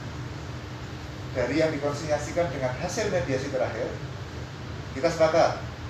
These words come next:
kita pakai hasil mediasi terakhir. Jadi konsinyasi nanti plus atau minus terhadap itu. Intinya hasil terakhir. Tuh. Kemudian terkait dengan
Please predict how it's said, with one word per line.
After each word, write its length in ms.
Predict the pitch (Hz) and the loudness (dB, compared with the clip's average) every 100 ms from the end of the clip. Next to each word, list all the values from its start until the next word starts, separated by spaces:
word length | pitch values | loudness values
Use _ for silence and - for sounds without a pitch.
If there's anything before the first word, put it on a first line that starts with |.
| - | -6
kita 180 | - 135 131 | -2 0 2
pakai 400 | 113 104 143 - | 0 0 -4 -4
hasil 380 | - - 127 127 | -6 -4 -4 -4
mediasi 460 | - - - - | -6 -6 -6 -6
terakhir. 320 | 101 107 107 - - - - - - - - - | -4 -2 -2 -2 -6 -6 -8 -8 -8 -8 -8 -6
Jadi 140 | 120 | -6
konsinyasi 560 | 120 - 101 101 160 170 151 | -4 -6 -6 -6 -2 -2 -2
nanti 240 | - 143 | -4 -4
plus 400 | 143 156 - - - - | -2 -2 -2 -6 -6 -6
atau 160 | - 110 110 | -4 -4 -4
minus 400 | 135 - - - - | 0 0 0 -6 -6
terhadap 320 | - - - - | -6 -4 -4 -4
itu. 200 | - - - - | -6 -6 -6 -6
Intinya 400 | 113 117 156 - - - | -4 0 0 0 -6 -8
hasil 320 | - - 127 | -6 -4 -2
terakhir. 540 | - - - - - - - - - - - - - - - - | -2 -6 -8 -8 -8 -8 -8 -8 -10 -8 -8 -8 -8 -8 -8 -6
Tuh. 300 | 101 95 - - - - - - - - | -6 -4 -6 -6 -8 -8 -8 -8 -8 -6
Kemudian 720 | 160 170 170 185 180 143 - - - - - - - - - | -2 0 6 8 10 8 4 -2 -8 -8 -8 -8 -8 -8 -2
terkait 400 | 147 - 156 170 143 | -2 2 4 4 4
dengan 340 | 147 165 170 | 4 4 4